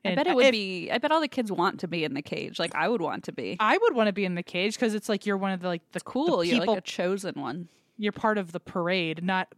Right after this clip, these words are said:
Speaker 2: and, and especially in the state of the world where there are children in actual cages. It's like, mm.
Speaker 1: Yeah. Yeah. Now,
Speaker 2: But
Speaker 1: now
Speaker 2: I
Speaker 1: not
Speaker 2: could s-,
Speaker 1: so much,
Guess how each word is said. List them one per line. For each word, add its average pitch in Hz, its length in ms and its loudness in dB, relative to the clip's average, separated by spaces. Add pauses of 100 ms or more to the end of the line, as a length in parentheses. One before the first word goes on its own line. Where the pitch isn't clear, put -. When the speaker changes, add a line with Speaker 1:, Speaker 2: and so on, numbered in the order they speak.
(440)
Speaker 2:
and, 214 180 0
and 220 140 4
especially 208 420 0
in 185 120 -2
the 170 80 -4
state 165 240 -2
of 165 80 -6
the 165 100 -4
world 160 240 -2
where 160 80 -6
there 156 140 -2
are 156 160 -2
children 165 360 -2
in 160 140 -2
actual 151 320 -6
cages. 156 480 -6
It's - 220 -2
like, 180 180 -2
mm. 226 220 0
Speaker 1:
Yeah. 208 160 4 (440)
Yeah. 180 220 -2
Now, 214 160 0
Speaker 2:
But 220 180 6
Speaker 1:
now 277 220 0
Speaker 2:
I 277 80 6
Speaker 1:
not 240 40 4
Speaker 2:
could 202 100 4
s-, - 100 -2
Speaker 1:
so 202 120 -4
much, - 300 -8